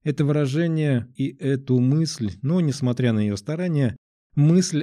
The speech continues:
остаётся как будто непонятную, и само выражение не перестаёт казаться непонятным. Русский вестник в своих заметках,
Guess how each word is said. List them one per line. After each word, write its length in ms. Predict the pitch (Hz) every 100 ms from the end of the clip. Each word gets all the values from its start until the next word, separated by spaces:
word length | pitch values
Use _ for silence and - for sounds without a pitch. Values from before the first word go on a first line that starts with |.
| -
остаётся 640 | 131 - 123 120 135 131
как 220 | - 113
будто 320 | 104 110 110 117
непонятную, 920 | 117 151 151 143 92 95 92 92 -
и 80 | 147
само 300 | 180 170 135
выражение 600 | 113 113 101 123 143 117
не 140 | 104
перестаёт 640 | 98 101 - 104 101 113 -
казаться 600 | - 110 98 104 - 110
непонятным. 840 | 110 110 127 143 123 - 95 90 - _ _ _ -
Русский 400 | 123 120 127 131
вестник 440 | 156 156 123 113
в 40 | -
своих 360 | 123 127 117
заметках, 720 | 110 127 147 160 - 117 -